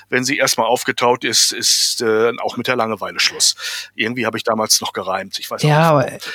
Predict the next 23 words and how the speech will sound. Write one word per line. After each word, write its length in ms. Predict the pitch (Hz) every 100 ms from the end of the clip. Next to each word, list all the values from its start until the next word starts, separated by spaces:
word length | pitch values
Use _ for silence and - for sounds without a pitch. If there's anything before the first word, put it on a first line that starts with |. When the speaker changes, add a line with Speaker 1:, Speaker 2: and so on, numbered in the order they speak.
| -
Speaker 2:
immerhin, 400 | 156 156 151 160
Speaker 1:
Äh, 60 | 165
Speaker 2:
Eiskalte 460 | 147 - 151 151
Leidenschaft 520 | 139 135 165 - 156 -
hat 160 | 143
sogar 200 | 143 135
fast 300 | - 156 -
die 120 | 143
Top 200 | - 135
twenty 440 | - 143 135 117 110
ge-, 200 | - -
äh, 380 | 123 117 117 117 -
gestriffen. 600 | 127 - 123 - 104 110
Also 240 | 117 117
von 220 | - 113
daher, 120 | 107 107 131
Speaker 1:
Fast, 120 | 135
Speaker 2:
ne? 80 | 113
Speaker 1:
ne? 60 |
Ja, 60 | -
ja. 680 | - - - - 120 120 - - _ _ _ _ - - - - - - - - - - 175
Ja, 500 | 190 160 120 - -
aber, 380 | 139 135 127